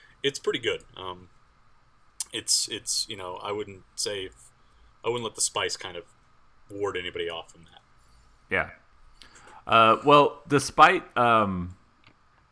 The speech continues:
Speaker 2: me saying this is a cocktail hour, it, it, it, we always have to start with cocktail hour. Um, this is an actual episode of Dive Cuts.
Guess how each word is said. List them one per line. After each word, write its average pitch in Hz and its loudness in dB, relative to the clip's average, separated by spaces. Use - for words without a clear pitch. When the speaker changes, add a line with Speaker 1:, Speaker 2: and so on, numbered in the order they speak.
Speaker 2:
me 113 -2
saying 107 -2
this 92 -6
is 82 -10
a 90 -6
cocktail 90 0
hour, 78 -2
it, 98 -4
it, 101 -2
it, - -6
we 110 0
always 127 4
have 120 -4
to 110 -6
start 98 0
with 87 -8
cocktail 82 -8
hour. - -6
Um, 90 -2
this 120 -2
is 233 -2
an 147 2
actual 107 2
episode 120 -2
of 85 -6
Dive 82 -4
Cuts. - -10